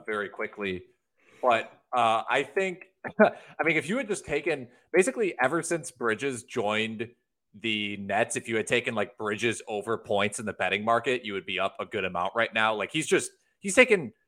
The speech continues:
I mean, especially lately, if you just go the past seven games, even,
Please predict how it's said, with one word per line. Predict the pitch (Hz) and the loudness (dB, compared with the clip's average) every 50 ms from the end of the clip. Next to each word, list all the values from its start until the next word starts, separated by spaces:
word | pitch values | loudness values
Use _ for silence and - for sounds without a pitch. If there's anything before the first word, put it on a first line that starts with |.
| _ _ - | _ _ -2
I | 160 | 0
mean, | - 143 | 0 0
especially | 123 - 220 208 - 165 135 | 0 6 4 4 4 4 -4
lately, | 110 95 92 101 110 - 139 151 160 160 147 _ _ _ _ _ _ - | -2 -2 -2 -2 -2 -2 -2 -4 -4 -4 -8 _ _ _ _ _ _ -6
if | 135 117 | -4 -4
you | 127 131 | -4 -2
just | 135 156 131 - - - _ _ _ _ _ - 120 | 0 0 0 0 -2 -8 _ _ _ _ _ -12 2
go | - 127 120 120 120 117 113 | 4 6 8 8 6 6 4
the | 104 107 | 2 0
past | - - - 110 107 110 110 104 101 - - - - - _ _ _ _ _ _ _ _ _ _ | -2 2 4 6 8 8 8 8 6 2 -4 -12 -12 -16 _ _ _ _ _ _ _ _ _ _
seven | - - - - - 139 135 139 147 131 120 | -10 -6 -2 6 8 8 8 8 4 2 4
games, | 110 107 98 107 120 131 143 143 123 - - - | 2 4 4 6 4 2 0 -4 -8 -10 -8 -2
even, | 202 202 214 254 254 208 | 0 0 4 6 4 4